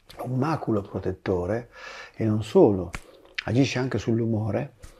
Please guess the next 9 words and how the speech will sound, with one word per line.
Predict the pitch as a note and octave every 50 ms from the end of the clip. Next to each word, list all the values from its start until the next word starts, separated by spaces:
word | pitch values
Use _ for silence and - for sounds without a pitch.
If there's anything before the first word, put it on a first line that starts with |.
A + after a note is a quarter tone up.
| - _ _ -
e | - A#2
agisce | B2+ C#3+ B2+ -
anche | C#3 D3 D#3 - C3
sulla | - B2 A#2
qualità | A2 - G#2 G2+ G#2+ G#2 - A2+
del | A2 G#2+ G#2+
sonno, | - - B2+ A#2 G#2 G#2 G#2 G#2+ A2 A2+ A2 - - - - - - - - - _ _ _ _ _ _ -
simil | - - - - F#3+ F#3+ F3+ E3+ E3+ D#3 C3
melatonina. | A#2 A2 G#2 F#2+ G2+ - G#2 G#2 G#2 G#2 G#2 G#2+ A2